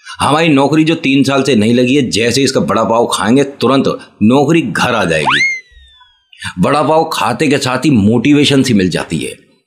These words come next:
मोटिवेशनल स्पीकरों को छोड़ दो, उनको तो वैसे अब सुनता ही कौन है, उनकी तो दुनिया हो ली बराबर। दो जनों के आपस के मतभेद में पूरी दुनिया ने ये मोटिवेशनल स्पीकरों को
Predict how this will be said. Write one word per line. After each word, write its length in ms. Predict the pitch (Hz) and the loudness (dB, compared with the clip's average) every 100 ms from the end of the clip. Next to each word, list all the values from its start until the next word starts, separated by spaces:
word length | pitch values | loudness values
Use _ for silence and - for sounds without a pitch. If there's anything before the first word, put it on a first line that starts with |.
| _ - - 113 | _ -20 -4 0
मोटिवेशनल 540 | 131 156 165 156 165 | 2 4 2 2 0
स्पीकरों 420 | - 135 131 147 | 0 0 2 2
को 80 | 160 | 0
छोड़ 240 | - 151 | 0 0
दो, 100 | 131 | 2
उनको 260 | 107 104 120 | 2 2 2
तो 100 | 123 | 2
वैसे 180 | 123 123 | 0 0
अब 60 | |
सुनता 300 | 110 107 104 | 0 0 0
ही 60 | 120 | 0
कौन 260 | 101 85 67 | 0 -2 -4
है, 200 | 60 - | -8 -4
उनकी 220 | 85 101 | -2 0
तो 120 | 104 110 | 0 2
दुनिया 260 | 107 110 | 2 2
हो 160 | 107 110 | 2 2
ली 160 | 113 | 0
बराबर। 540 | 76 71 62 58 58 - | 0 -2 -4 -8 -12 -6
दो 180 | 90 120 | 0 2
जनों 240 | 110 107 101 | 2 0 0
के 240 | 101 92 - - - | -2 -2 -6 -14 -4
आपस 320 | 92 101 107 | -2 0 -2
के 240 | - 101 95 | 0 0 2
मतभेद 460 | 92 92 98 113 | 0 0 0 2
में 320 | 90 101 135 - | 2 2 -2 0
पूरी 220 | 107 101 | 0 2
दुनिया 340 | 92 104 107 | 2 0 0
ने 220 | 87 98 | 0 0
ये 120 | - 98 | 0 0
मोटिवेशनल 500 | 98 98 95 107 98 | 2 2 0 0 -2
स्पीकरों 380 | - 87 90 | 0 0 2
को 260 | 95 139 | 2 0